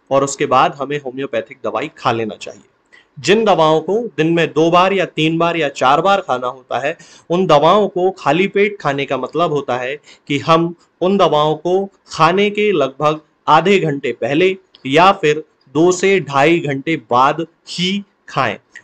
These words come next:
और उस स्थिति में भी हमारे मुंह में किसी भी वस्तु का, किसी भी चीज का स्वाद नहीं होना चाहिए, ना ही हमारे मुंह में किसी भी चीज की गंध होना चाहिए, जिससे कि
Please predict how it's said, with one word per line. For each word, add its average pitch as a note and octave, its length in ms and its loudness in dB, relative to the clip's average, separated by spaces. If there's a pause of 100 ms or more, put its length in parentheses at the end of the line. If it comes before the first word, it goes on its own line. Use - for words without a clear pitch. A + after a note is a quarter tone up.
और D3+ 200 6
उस G#3 420 0
स्थिति F3+ 440 -2
में D#3 200 2
भी D3+ 300 0 (400)
हमारे D#3+ 460 4
मुंह D3+ 260 -2
में F3 200 -2
किसी G3 400 -4
भी G3+ 340 -4 (280)
वस्तु C#3+ 400 0
का, F#3 200 2
किसी E3+ 360 -4
भी D3 140 -6
चीज D#3+ 380 -4
का E3+ 360 -2 (120)
स्वाद D3+ 520 4 (240)
नहीं C#3+ 400 2
होना D#3+ 280 0
चाहिए, D#3+ 460 -2 (240)
ना C#3+ 160 2
ही F3 200 2
हमारे C#3+ 420 0
मुंह C#3+ 220 -4
में E3+ 160 -4
किसी D3+ 340 -6
भी D#3+ 140 -4
चीज C3 340 -6
की G#3+ 200 -8 (380)
गंध D3+ 240 4
होना B2 320 -2
चाहिए, A2 400 -6 (420)
जिससे D#3 320 0
कि G3+ 260 -4